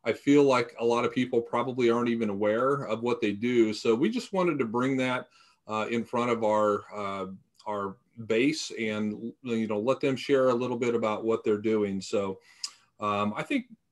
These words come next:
let's go ahead and get started. Um, Purnima, why don't you tell us just a little bit, uh, 'cause Purnima is, uh, the founder,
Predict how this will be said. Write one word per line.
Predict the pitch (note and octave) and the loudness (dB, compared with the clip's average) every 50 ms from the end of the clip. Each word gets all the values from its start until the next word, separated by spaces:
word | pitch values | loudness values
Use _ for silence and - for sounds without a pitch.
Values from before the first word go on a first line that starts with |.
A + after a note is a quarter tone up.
| _ _ _ _ _ _ - | _ _ _ _ _ _ -10
let's | C#3+ C3 C3+ D#3+ F#3+ - - | -4 0 2 2 2 2 2
go | - A3 G#3+ G#3+ | 4 4 6 6
ahead | F#3+ E3+ F3+ F3 F3+ F3 | 4 4 4 4 4 2
and | D#3 C#3+ | 2 0
get | B2+ B2 A#2 - | 2 2 0 0
started. | - - - C#3 C3 C#3+ D#3 D#3+ C#3 A2+ G#2+ A#2 B2 - _ _ _ _ _ _ _ _ - | -2 -4 0 4 4 6 6 4 4 2 0 0 -4 -12 _ _ _ _ _ _ _ _ -4
Um, | A#2 A2+ A2 G#2+ G#2+ G#2+ G#2+ G#2 G#2 G#2 G2+ F#2+ F#2 - _ _ - - - _ _ - - - - - - - | 0 2 2 2 2 2 2 2 0 0 -2 -4 -6 -10 _ _ -20 -20 -20 _ _ -16 -16 -16 -16 -20 -8 -2
Purnima, | - D#3+ D#3+ D#3+ F3 G#3 A3 A3 G#3+ | 2 4 4 6 6 6 6 6 6
why | G3 F#3+ G3 | 6 6 4
don't | A#3 B3 A#3+ - | 4 2 0 0
you | B3 G#3+ F3 E3 - _ - | -2 -2 -2 -4 -8 _ -14
tell | - - E3+ E3 F3 | -8 -2 0 2 2
us | D#3+ - - | 2 0 -2
just | F#3 - - | -6 -2 0
a | D#3+ | 2
little | C#3 C3+ C#3+ D#3 E3+ | 2 4 4 4 4
bit, | D#3+ D#3 D3 C3+ C3+ C3 B2+ | 4 4 6 6 4 4 2
uh, | B2+ B2 B2 A#2+ | 2 2 2 2
'cause | - C3+ B2+ C3 | 2 2 0 0
Purnima | - - - D#3+ D#3 E3 G3 A3 G#3+ F#3+ D3+ C#3+ C#3 A#2+ | -2 0 2 4 6 6 6 6 6 6 4 4 4 4
is, | C3 C#3 C3 C3 B2+ B2 - - - | 6 6 6 6 6 2 -2 -6 -4
uh, | A#2+ A#2 A#2 A#2 A2+ G#2+ | -2 0 2 2 2 2
the | G#2+ A#2 A#2 | 0 -2 -4
founder, | - - D3 D3 D#3+ F3+ F3 B2+ G#2+ G2 A#2 F3+ - | -2 0 0 0 0 0 0 0 0 0 0 0 -2